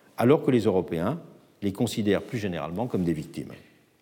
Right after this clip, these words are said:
Mais il semble, encore une fois, que le racisme joue dans cette affaire un rôle prédominant. Voyons de quelle manière.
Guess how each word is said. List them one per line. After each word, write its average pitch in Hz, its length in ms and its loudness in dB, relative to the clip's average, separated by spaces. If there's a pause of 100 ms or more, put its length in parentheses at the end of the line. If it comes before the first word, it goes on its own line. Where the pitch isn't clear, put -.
(1500)
Mais 139 100 6
il 151 80 2
semble, 220 400 2
encore 160 340 6
une 117 120 4
fois, - 720 2
que 131 80 2
le 123 80 6
racisme 147 580 0
joue 151 160 0
dans 156 120 0
cette 110 220 -4
affaire 147 460 0
un 113 100 2
rôle 117 240 4
prédominant. 87 640 -2 (200)
Voyons 127 240 4
de 123 80 2
quelle 104 200 2
manière. 78 400 -4